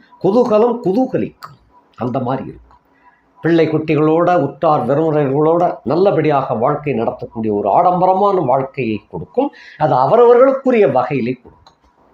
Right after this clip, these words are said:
ஏன்னா பத்துல சுக்கிரன் அப்படிங்கிற நான் மொத்தத்துல எல்லாருமே கோடீஸ்வரர் வாங்கிற அப்படின்னு அப்படி சொல்ல முடியாது. ஏனென்றால் கொ-, அந்த இது சம்பந்தமே இல்லாம நான் பேசக்கூடாது.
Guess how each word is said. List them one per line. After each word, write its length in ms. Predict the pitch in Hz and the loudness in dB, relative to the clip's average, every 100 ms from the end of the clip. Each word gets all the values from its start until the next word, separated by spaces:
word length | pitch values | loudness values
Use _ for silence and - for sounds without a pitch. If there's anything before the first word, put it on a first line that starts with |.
| _ _ _ _ - | _ _ _ _ -2
ஏன்னா 240 | 202 208 | 0 0
பத்துல 240 | 190 285 | -2 0
சுக்கிரன் 480 | 269 277 - 277 214 | 0 0 0 2 2
அப்படிங்கிற 340 | 170 208 233 240 | 0 0 2 2
நான் 200 | 208 190 | 2 0
மொத்தத்துல 540 | 185 254 254 254 - - - | -2 -2 0 0 0 -6 -4
எல்லாருமே 480 | 180 180 190 233 240 185 | 0 2 4 2 2 2
கோடீஸ்வரர் 460 | 208 247 233 220 | 2 4 2 4
வாங்கிற 300 | 208 196 196 | 2 2 2
அப்படின்னு 380 | 190 160 185 196 | 2 2 0 0
அப்படி 180 | 156 143 | -2 -6
சொல்ல 200 | - 135 | -6 -4
முடியாது. 400 | 135 117 101 - - | -4 -6 -10 -10 -8
ஏனென்றால் 460 | 165 196 202 214 - - - - | -6 -4 -2 -2 -4 -18 -20 -4
கொ-, 120 | 143 | -2
அந்த 200 | 139 160 | 0 2
இது 180 | 156 156 | 0 0
சம்பந்தமே 500 | - 143 208 214 285 | -2 0 0 0 0
இல்லாம 440 | 208 208 240 226 | 2 4 4 2
நான் 180 | 185 165 | 0 0
பேசக்கூடாது. 640 | 143 147 131 - 92 - | -2 -4 -8 -12 -14 -14